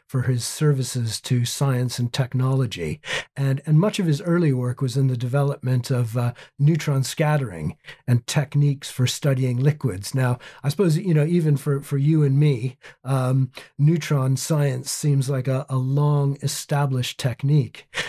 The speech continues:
but the reality is that it really didn't get going until after the Second World War, when neutron sources in the form of nuclear reactors became available. And i-, in the forties and fifties, Clifford Shull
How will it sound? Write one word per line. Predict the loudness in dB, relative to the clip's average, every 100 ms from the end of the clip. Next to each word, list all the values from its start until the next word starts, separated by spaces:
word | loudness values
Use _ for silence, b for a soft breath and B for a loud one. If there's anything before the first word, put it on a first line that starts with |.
| B
but | 0 0 0
the | 0
reality | 2 2 2 2 2
is | 0
that | -2 -2
it | 0
really | 0 2 0 -4 _ _ _
didn't | -2 0 -2
get | -4 -4 -2
going | 2 0 -2 -10 B B
until | -2 0 2 0 0
after | 0 0 -2
the | -4
Second | -2 -2 -2 0
World | 0 0 -2 -2
War, | 0 0 -2 -10 B B -6
when | -2 0 0 -2 2
neutron | 2 2 0 -2
sources | 0 -2 -2 -4 -2
in | 0
the | 0
form | -2 0 0 0
of | -2 -6 -8 _ _
nuclear | 2 2 2 0 0
reactors | 0 0 0 -2 -4 -2 -2
became | -4 0 0 0
available. | 0 2 2 0 -4 -10 -10 _ B B B -12 _
And | -4 0 0 0 0
i-, | 0
in | 2 2
the | 2
forties | 2 0 2 2
and | 0
fifties, | 0 -2 -2 -2 -2 -2 -2
Clifford | 0 2 2
Shull | 2 0 0 0 -6